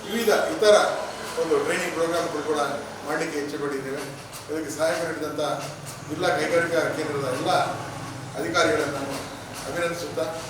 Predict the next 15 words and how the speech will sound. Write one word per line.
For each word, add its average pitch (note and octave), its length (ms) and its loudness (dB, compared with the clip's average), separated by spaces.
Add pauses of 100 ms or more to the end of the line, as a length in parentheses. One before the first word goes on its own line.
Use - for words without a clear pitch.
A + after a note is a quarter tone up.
(320)
ಈ D#3+ 40 -2
ಒಂದು D#3 260 0
ಕಾರ್ಯಕ್ರಮಕ್ಕೆ D#3+ 560 0 (1160)
ಇದರ F#3+ 180 4 (1120)
ಸ್ವಉದ್ಯೋಗದ F3 680 4 (580)
ತರಬೇತಿ F3 420 0 (320)
ಮೂಲಕ F#3+ 280 2
ಅವರು - 320 2
ಸ್ವಂತ - 260 -2 (380)
ಉದ್ಯಮ E3+ 240 0 (180)
ಮನೆಯಲ್ಲೇ G3 340 0
ಕೂತು D#3+ 320 -2
ಮಾಡುವಂಥ D3+ 280 0
ಉದ್ಯೋಗವನ್ನು D3+ 520 2
ಪ್ರಾರಂಭಿಸಿದರೆ D#3 640 2